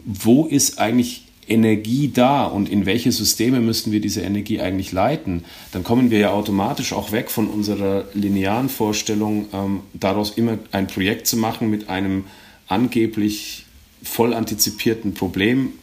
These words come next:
und dann sind wir da wieder mit unserer Lösung da.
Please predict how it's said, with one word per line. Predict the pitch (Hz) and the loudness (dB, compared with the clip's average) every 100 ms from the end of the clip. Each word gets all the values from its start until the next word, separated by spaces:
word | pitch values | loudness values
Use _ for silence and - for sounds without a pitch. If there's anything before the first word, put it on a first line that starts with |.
| - | -4
und | 101 95 | -2 0
dann | 98 104 | -2 -2
sind | - 110 104 | -2 -2 -2
wir | 95 | -2
da | 98 | -4
wieder | 98 98 | -2 -2
mit | 98 | -2
unserer | 87 92 92 | -2 -4 -2
Lösung | 95 127 117 | 0 0 0
da. | 82 87 113 | -2 -4 -4